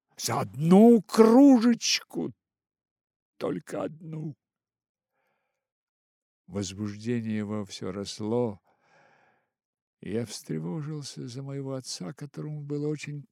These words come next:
плохо в тот день, и нужен был покой.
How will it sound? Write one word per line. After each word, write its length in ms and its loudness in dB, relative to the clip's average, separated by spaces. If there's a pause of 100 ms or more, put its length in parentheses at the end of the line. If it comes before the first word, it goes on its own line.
(140)
плохо 800 -6 (640)
в 120 -20
тот 240 -12
день, 360 -12
и 100 -12
нужен 360 -8
был 300 -6
покой. 640 -6